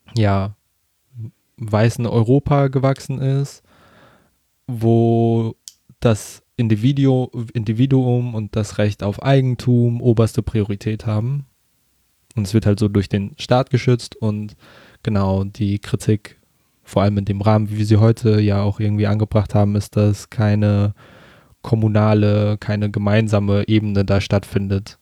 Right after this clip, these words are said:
sondern es geht immer nur um das private, eigene, individuelle Interesse. Genau. Und nicht community-basiert,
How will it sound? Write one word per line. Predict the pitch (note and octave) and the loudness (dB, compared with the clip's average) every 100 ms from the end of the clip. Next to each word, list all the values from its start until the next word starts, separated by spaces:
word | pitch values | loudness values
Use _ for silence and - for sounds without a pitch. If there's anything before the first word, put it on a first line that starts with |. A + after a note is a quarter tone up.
| _ | _
sondern | G#2+ G2+ G2 | -2 -2 -2
es | G2 | -4
geht | - G2+ | -2 0
immer | G#2 G2+ | 2 4
nur | G#2 G2+ G2+ - | 4 4 2 0
um | G#2+ G#2 G2+ | -2 -2 -2
das | G2+ G#2 G2 | -2 0 0
private, | - - G2 G2+ G2 G#2 G2+ G#2 G#2 - _ _ | -4 -4 -2 -2 -2 -4 -2 -2 -4 -8 _ _
eigene, | G#2+ G2+ G2+ G2 G2 G2 G#2 - _ _ _ _ _ - | -2 -2 -2 -2 0 -2 -4 -8 _ _ _ _ _ 0
individuelle | A2+ G#2 G2+ G#2 G2 F#2+ G2 | 2 2 0 0 0 -2 -4
Interesse. | G2+ - A#2+ C3 D#3 E3 E3+ _ _ _ _ _ _ _ _ _ _ _ - _ _ - | -8 -2 0 2 2 0 -2 _ _ _ _ _ _ _ _ _ _ _ -20 _ _ -4
Genau. | G#2+ G2+ F#2+ G2 G#2 _ _ _ _ _ _ _ _ _ _ _ _ _ _ _ _ | 0 2 2 0 -6 _ _ _ _ _ _ _ _ _ _ _ _ _ _ _ _
Und | A2 G2 - _ _ _ _ | 0 0 -6 _ _ _ _
nicht | A2+ G2+ - | -4 -4 -4
community-basiert, | G#2+ G#2 G#2+ A2 G#2+ G#2+ A2+ A2 | -2 0 0 0 -2 0 2 0